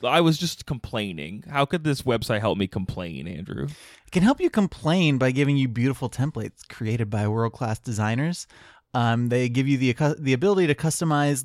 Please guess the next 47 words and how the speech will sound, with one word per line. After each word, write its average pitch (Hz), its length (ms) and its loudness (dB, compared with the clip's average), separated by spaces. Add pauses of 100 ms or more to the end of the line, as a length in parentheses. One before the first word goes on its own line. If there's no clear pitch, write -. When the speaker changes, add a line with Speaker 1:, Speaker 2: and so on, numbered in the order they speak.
Speaker 2:
look 147 240 -2
and 123 140 0
feel, 190 340 2
settings, 147 680 2
and, 107 400 -2
like, 104 160 -8
products 160 460 2
you 147 80 0
wanna 139 180 2
sell. 127 500 0 (580)
Um, 107 260 0
just 139 220 0
with 110 260 -4
a 117 60 -10
few 117 200 -4
clicks, - 380 -2
you 117 80 2
don't 113 140 2
have 113 140 -2
to 107 80 -2
muck 107 220 0
around 110 220 0
in 104 80 -2
code. 135 320 0
You 120 60 0
don't 117 80 -2
have 104 80 -6
to 120 80 -4
worry 107 160 -2
about 104 240 -4
updating 131 500 0
anything. 117 440 0
You 107 40 0
don't 104 60 -6
have - 100 -10
to 117 80 -8
worry 110 220 -2
about 107 240 -4
configuring 123 580 -4
a 110 60 -2
whole 113 140 -2
bunch 113 220 0
of 104 60 -6
stuff. 110 340 -6
Like, 107 160 -8
it's 107 140 -6
all 113 480 -2